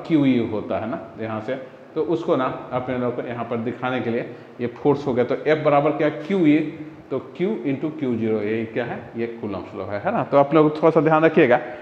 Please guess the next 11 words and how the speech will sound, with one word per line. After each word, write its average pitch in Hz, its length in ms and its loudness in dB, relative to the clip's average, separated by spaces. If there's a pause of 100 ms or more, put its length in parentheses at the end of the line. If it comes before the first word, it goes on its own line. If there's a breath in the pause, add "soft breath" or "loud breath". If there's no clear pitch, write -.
(280 loud breath)
बहुत 160 440 2
आराम 156 320 6
से 151 140 2
आप 139 160 4
लोग 135 220 4
क्या 151 140 6
करते 151 280 -2
हैं, 127 180 -4
Gauss 151 320 0
लॉ 131 160 4
से 160 200 0